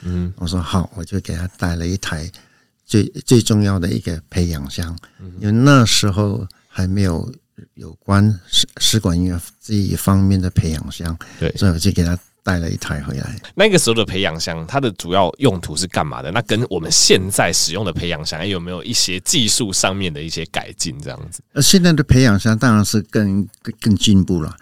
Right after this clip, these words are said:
Speaker 1: 对。
Speaker 2: 那早期，那时候我们带，我带回来的那个培养箱，它是一个小孩子婴儿保温箱改装。
Speaker 1: 哦。
Speaker 2: 啊，改装。
Speaker 1: 是。
Speaker 2: 然后你知道那个培养箱旁边有两个洞，
Speaker 1: 对。
Speaker 2: 可以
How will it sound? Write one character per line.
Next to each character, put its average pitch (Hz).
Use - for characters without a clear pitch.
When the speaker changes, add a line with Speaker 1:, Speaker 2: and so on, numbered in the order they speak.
Speaker 1:
对。 82
Speaker 2:
那 139
早 101
期， 110
那 113
时 110
候 113
我 104
们 95
带， 101
我 92
带 107
回 98
来 90
的 98
那 98
个 87
培 -
养 87
箱， 95
它 123
是 123
一 113
个 101
小 -
孩 92
子 92
婴 147
儿 101
保 82
温 101
箱 104
改 82
装。 104
Speaker 1:
哦。 85
Speaker 2:
啊， -
改 87
装。 101
Speaker 1:
是。 -
Speaker 2:
然 104
后 113
你 120
知 117
道 117
那 113
个 107
培 107
养 95
箱 101
旁 98
边 110
有 90
两 82
个 85
洞， 92
Speaker 1:
对。 80
Speaker 2:
可 95
以 50